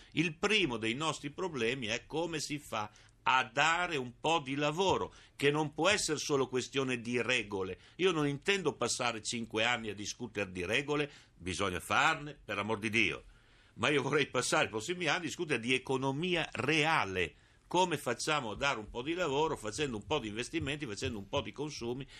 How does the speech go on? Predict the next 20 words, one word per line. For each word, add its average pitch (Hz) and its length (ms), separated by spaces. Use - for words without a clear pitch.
rianimando 127 600
un 92 120
po' 139 120
le 117 100
attività 92 360
economiche? 135 720
Perché 110 320
se 151 160
no, 165 380
eh, 101 260
le 120 160
regole 120 380
da 92 120
solo, 120 360
pur 143 240
importanti, 113 960
ripeto, 90 580
ci - 120
sono 87 180
co-, 117 180